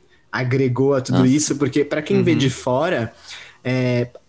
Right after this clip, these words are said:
Speaker 1: a gente percebe que o Rick, ele tá próximo, assim, de vocês, né, de, do, do catálogo, todos os artistas, a gente vê que ele tá sempre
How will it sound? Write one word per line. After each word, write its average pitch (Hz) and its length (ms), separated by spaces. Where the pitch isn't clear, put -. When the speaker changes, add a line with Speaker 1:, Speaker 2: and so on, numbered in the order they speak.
Speaker 1:
a 127 100
gente 139 320
percebe 147 540
que 151 120
o - 20
Rick, 151 400
ele 131 180
tá 139 260
próximo, 127 640
assim, 117 260
de 113 100
vocês, 104 580
né, 107 180
de, 104 260
do, 110 340
do 110 120
catálogo, 117 540
todos 117 340
os 107 140
artistas, 120 600
a 120 40
gente 120 180
vê 135 120
que 135 100
ele 127 100
tá 127 120
sempre 147 400